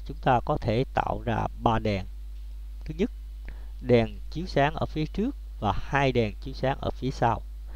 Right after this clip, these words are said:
Do đó, chúng ta sẽ tạo thêm hai đèn nữa bằng cách là click vào biểu tượng và chọn New Infinite.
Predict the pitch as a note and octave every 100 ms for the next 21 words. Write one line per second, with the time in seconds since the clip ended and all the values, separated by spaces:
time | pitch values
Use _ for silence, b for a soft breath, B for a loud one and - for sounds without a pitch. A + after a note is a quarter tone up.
0 | B B B - C#3 C#3 B2 D3 F#3+ -
1 | - - - - B2+ - B2 - - -
2 | A#2 A#2 - - A2+ G#2+ F#2 E2+ E2+ C#3
3 | - - F#2+ - - F#2+ G2 E3+ - -
4 | G#2 F#2 A#2 - F2+ F#2 - - - F#2+
5 | - F#2 D#2+ - - - A2 A2 G2+ -
6 | - G2+ F#2+